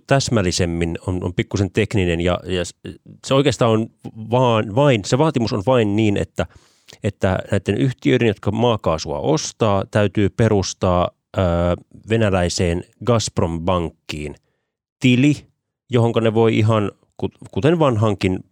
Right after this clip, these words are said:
malliin, niin, niin maksaa kaasutoimitukset euroissa tai dollareissa. Siinä suhteessa niinku mikään ei muutu näiden yhtiöiden näkökulmasta. Ja sitten Gazprom Bank muuttaa ne, ne maksut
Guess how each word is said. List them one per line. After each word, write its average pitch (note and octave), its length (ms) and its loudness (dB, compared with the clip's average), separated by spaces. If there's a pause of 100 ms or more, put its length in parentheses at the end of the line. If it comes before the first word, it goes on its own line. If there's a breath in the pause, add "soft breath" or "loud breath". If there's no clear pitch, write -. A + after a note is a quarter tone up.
malliin, G2 560 2
niin, E2+ 220 -2 (120)
niin F2+ 140 -2
maksaa F#2+ 600 -2 (160)
kaasutoimitukset E2 1040 -4
euroissa E2 560 -4
tai D#2 200 -8
dollareissa. - 600 -10 (960 loud breath)
Siinä G2 240 0
suhteessa F2 440 -4
niinku E2 120 -8
mikään F#2+ 360 -2
ei E2 120 -4
muutu E2+ 240 -4
näiden E2 340 -6
yhtiöiden D#2+ 480 -10
näkökulmasta. D#2 680 -12 (320 soft breath)
Ja F#2 80 0
sitten E2+ 480 -2 (220)
Gazprom F#2 540 -2
Bank F2+ 380 -4 (680)
muuttaa D#2 560 -4
ne, D2+ 180 -4 (180)
ne D2+ 160 -8
maksut D#2 440 -6